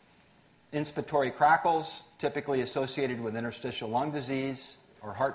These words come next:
failure. An S three gallop on cardiac exam in a, uh, older person signifies ventricular dysfunction suggestive of congestive heart failure.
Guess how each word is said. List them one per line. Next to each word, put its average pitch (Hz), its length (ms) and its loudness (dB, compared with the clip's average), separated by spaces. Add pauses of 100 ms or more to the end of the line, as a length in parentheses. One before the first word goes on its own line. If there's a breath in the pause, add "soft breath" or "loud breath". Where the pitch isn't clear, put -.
failure. 127 400 0 (1500 loud breath)
An 120 120 -4
S 131 200 -2
three 131 180 -2
gallop 135 440 10
on 117 200 -4
cardiac 143 460 6
exam 127 500 -2 (460)
in 120 160 -6
a, 101 220 -4 (640 loud breath)
uh, 95 260 -6
older 147 300 2
person 151 500 -2 (540)
signifies 123 600 4
ventricular 117 600 -2
dysfunction 131 640 -2
suggestive 117 520 -4
of 110 140 -6
congestive 107 500 -6
heart 131 260 -6
failure. 123 340 -2